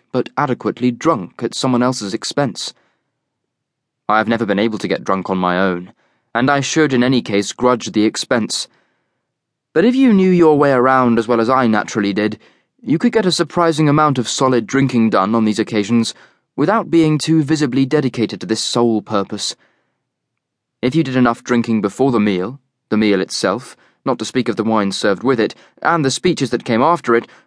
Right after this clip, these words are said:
was hardly noticeable, and this too was desirable, even to the most case-hardened of us.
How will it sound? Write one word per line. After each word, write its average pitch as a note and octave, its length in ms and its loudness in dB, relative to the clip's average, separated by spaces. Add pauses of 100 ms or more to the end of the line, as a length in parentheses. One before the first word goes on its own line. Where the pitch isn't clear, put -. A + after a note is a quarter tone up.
was D#3+ 140 -2
hardly F3+ 320 2
noticeable, C#3+ 580 0 (540)
and A#2 100 0
this D3+ 180 0
too E3 280 2
was A2+ 100 0
desirable, G#2 580 0 (460)
even A2+ 260 0
to G#2+ 100 -8
the G#2+ 60 -2
most A2 360 -2
case-hardened F#2+ 760 -2
of F#2+ 120 -2
us. - 260 -8